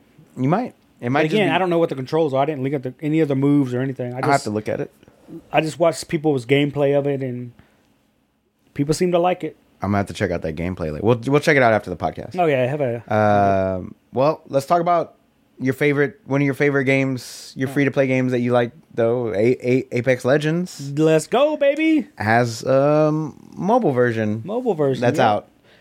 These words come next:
Speaker 1: and,
Speaker 2: Yep.
Speaker 1: uh, I tried it, and I, I, I played my first game, and I won
Speaker 2: Damn,
Speaker 1: because people are
Speaker 2: uninstall.
Speaker 1: idiots.
Speaker 2: Yeah.
Speaker 1: And, uh, I think bots too, but
Speaker 2: Yeah.
Speaker 1: it is what it is. So, uh,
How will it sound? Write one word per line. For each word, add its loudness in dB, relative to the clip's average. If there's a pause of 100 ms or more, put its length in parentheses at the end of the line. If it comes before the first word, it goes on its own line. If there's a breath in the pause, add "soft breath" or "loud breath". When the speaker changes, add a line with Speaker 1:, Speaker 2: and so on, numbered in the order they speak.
(360 soft breath)
Speaker 1:
and, 4
Speaker 2:
Yep. 4
Speaker 1:
uh, -18 (260)
I 4
tried 2
it, -4 (580)
and 0
I, 2
I, 2 (160)
I 2 (180)
played 2
my 4
first 0
game, 2
and 0
I 2
won 0 (100)
Speaker 2:
Damn, -6
Speaker 1:
because 0
people 2
are 2
Speaker 2:
uninstall. -12
Speaker 1:
idiots. -2 (360 soft breath)
Speaker 2:
Yeah. -14 (160)
Speaker 1:
And, 2
uh, 4
I 2
think -2
bots 0
too, -2
but 0 (180)
Speaker 2:
Yeah. -6
Speaker 1:
it 0
is 4
what 2
it -2
is. 4 (840 loud breath)
So, 2
uh, -2